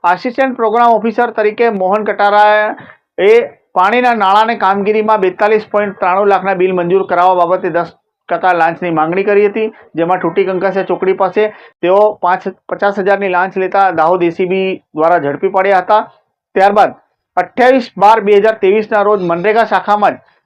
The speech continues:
આસિસ્ટન્ટ વર્ક મેનેજર તરીકે ફરજ બજાવતા બળવંત લબાના જમીન સમતલ કરાવવાના કામ માટે ફાઇલ મંજૂર કરાવવા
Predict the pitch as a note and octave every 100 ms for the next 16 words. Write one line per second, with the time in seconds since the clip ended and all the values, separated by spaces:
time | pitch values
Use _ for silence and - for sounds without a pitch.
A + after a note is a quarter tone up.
0 | - E3 A#3+ A#3 B3 A#3 G3+ A3 G#3+ G3+
1 | G#3 G#3+ G#3+ G3 G3+ G#3 - _ F3 F#3+
2 | F3+ F#3+ G3 F#3+ G#3+ A3 - - _ _
3 | - F3 A3+ A3 G#3 G3 G#3 E3 A2+ _
4 | D3+ F3 G#3+ A#3+ A3+ G3+ A3+ G#3+ G3 G3+
5 | G#3 G#3 F#3 F#3 F#3+ G3 G3+ E3 F3+ F#3
6 | F3+ F#3+ F#3 F3 F#3